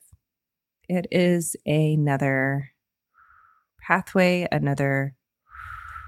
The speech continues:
way to view, another perspective to view the world, to understand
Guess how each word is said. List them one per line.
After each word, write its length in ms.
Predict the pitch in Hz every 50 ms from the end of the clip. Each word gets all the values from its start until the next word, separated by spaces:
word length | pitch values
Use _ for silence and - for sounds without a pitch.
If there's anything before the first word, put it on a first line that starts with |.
| - - - - _ _ _ _ -
way 400 | 185 170 190 196 196 196 196 196 196
to 560 | - - - 165 165 160 160 156 156 160 156 147 - _ _ _ _ -
view, 580 | 165 160 165 165 165 160 156 156 151 156 151 - _ -
another 320 | 165 170 170 165 160 165
perspective 920 | 156 - - 156 151 - - - - 151 143 - - - 95 117 110 151 151
to 180 | - - 160 151
view 440 | 143 151 143 143 143 139 139 135 -
the 180 | - 151 143 139
world, 500 | 143 143 139 143 143 139 139 139 139 -
to 200 | - - 131 -
understand 1080 | - 147 143 135 139 139 - - - 123 123 113 113 113 113 - 160 170 175 175 -